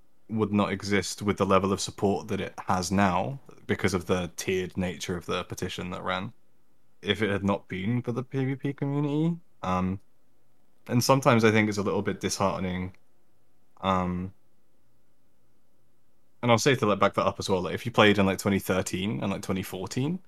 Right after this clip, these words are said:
uh, Wildy was still, like, crazy active with, just because, like,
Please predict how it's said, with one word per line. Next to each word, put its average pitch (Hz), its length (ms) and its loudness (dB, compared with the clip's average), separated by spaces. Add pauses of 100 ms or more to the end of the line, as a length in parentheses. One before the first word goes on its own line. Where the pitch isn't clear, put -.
(680)
uh, 95 320 4
Wildy 104 320 0
was 90 140 -2
still, 101 160 0
like, 85 140 -8
crazy 95 440 -2
active - 560 -6
with, 92 240 -8
just - 260 -8
because, 98 360 0
like, 87 240 -4